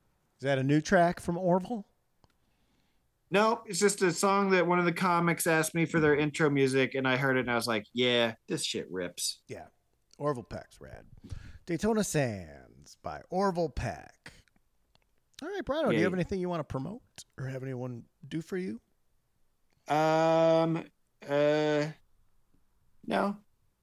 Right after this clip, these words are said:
Speaker 2: Uh, listen to Honk with Mike Bridenstine, uh, uh, this week. Uh, Melody Kamali, Annalise, uh, Decker Hernandez, uh, Paul Danke, and a k-, newcomer I'm thinking is gonna be pretty big is, uh,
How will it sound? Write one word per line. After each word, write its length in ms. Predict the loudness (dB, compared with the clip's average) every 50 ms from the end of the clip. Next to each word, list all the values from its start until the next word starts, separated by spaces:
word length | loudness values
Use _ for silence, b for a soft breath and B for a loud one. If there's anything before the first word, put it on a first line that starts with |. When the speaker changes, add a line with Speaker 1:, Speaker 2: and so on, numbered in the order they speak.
| _ _ _ _ _ _ _ _ -2
Speaker 2:
Uh, 240 | 0 2 4 4 4
listen 320 | 2 2 0 0 0 2
to 160 | 2 0 0 -2 _ _ _ _ -6
Honk 320 | -2 0 0 0 -2 -2
with 140 | -4 -2 0
Mike 200 | 0 0 0 0
Bridenstine, 640 | 0 0 0 0 0 -2 -2 -2 0 0 -2 -2 -2
uh, 440 | -2 0 2 2 2 2 0 -2 -4 -6 -10 _ _ _ _ _ _ _ _ _ _ _ -4
uh, 160 | -4 -2 -2
this 240 | -2 -2 -4 -2 2
week. 320 | 2 2 2 2 -2 -6 -4
Uh, 160 | -2 0 0
Melody 320 | 2 2 2 2 2 0 -2
Kamali, 460 | -2 0 0 2 4 4 4 4 2
Annalise, 720 | 2 2 2 2 2 2 2 4 2 2 0 -2 -8 -10 -14 _ _ _ _ _ _ -4
uh, 180 | -2 0 0 0
Decker 340 | 0 0 -2 -2 0 -2 -2
Hernandez, 760 | -2 -2 0 0 2 2 2 2 2 2 2 0 -2 -6 -8 -4
uh, 160 | -4 -2 -2 -4
Paul 320 | -4 -4 0 0 0 2
Danke, 520 | 2 2 2 2 0 0 2 2 2 2 0
and 380 | 0 0 0 0 -2 -2 -4 -4 -4
a 540 | -2 -2 0 0 0 0 0 -2 -4 -8 -12 _ -18
k-, 160 | -14 -12 -8
newcomer 760 | -4 0 2 4 4 4 2 0 -2 -2 0 0 2 2 2
I'm 300 | 2 2 0 0 -2 -6
thinking 380 | -8 -8 -4 -4 -2 0 0 0
is 140 | -2 -2 -2
gonna 200 | -2 -2 0 0
be 240 | 0 0 0 0
pretty 340 | -2 -2 -2 0 2 2 2
big 320 | 2 2 2 2 2 0 -2
is, 220 | -4 -6 -8 -10
uh, 200 | -10 -8 -8 -8